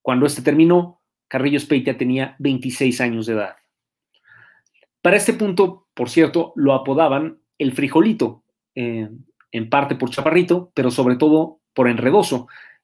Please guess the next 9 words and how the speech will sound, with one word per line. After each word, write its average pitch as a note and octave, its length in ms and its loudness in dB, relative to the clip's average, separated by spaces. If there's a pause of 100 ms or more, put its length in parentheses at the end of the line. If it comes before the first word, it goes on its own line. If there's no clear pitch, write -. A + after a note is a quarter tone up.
Eh, B2 520 -4
en B2+ 120 -2
la B2 100 2
novela C#3 500 4
tinísima D#3+ 600 2
de, A2+ 320 -4
de A2 420 -6
Elena C3 280 0
Poniatowska D3+ 680 -2